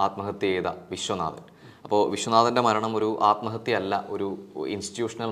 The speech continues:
മർഡറായി തന്നെ നമ്മൾ കാണേണ്ട വിഷയമാണ്. ഇതുമായി ബന്ധപ്പെട്ട് കുടുംബത്തിൻ്റെ ഭാഗത്തു നിന്നും പോലീസിനെതിരെ വലിയ ആരോപണങ്ങൾ ഉയർന്നു. ആ, പിന്നീട്, ആ, പട്ടികജാതി കമ്മീഷൻ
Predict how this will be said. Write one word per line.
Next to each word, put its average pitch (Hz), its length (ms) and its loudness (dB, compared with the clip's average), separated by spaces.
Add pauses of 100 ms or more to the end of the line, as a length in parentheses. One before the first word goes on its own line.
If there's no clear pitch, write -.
മർഡറായി 110 500 4
തന്നെ 104 160 -4 (100)
നമ്മൾ 95 180 -4 (160)
കാണേണ്ട 107 400 2 (120)
വിഷയമാണ്. 82 520 -6 (340)
ഇതുമായി 107 260 4
ബന്ധപ്പെട്ട് 104 380 0 (140)
കുടുംബത്തിൻ്റെ 107 580 2
ഭാഗത്തു 104 260 4
നിന്നും 98 160 -6 (140)
പോലീസിനെതിരെ 104 580 2 (100)
വലിയ 101 220 2 (100)
ആരോപണങ്ങൾ 101 480 4
ഉയർന്നു. 87 280 -2 (380)
ആ, 90 100 -4 (320)
പിന്നീട്, 98 280 2 (240)
ആ, 95 40 4 (180)
പട്ടികജാതി 98 420 2
കമ്മീഷൻ 98 320 -2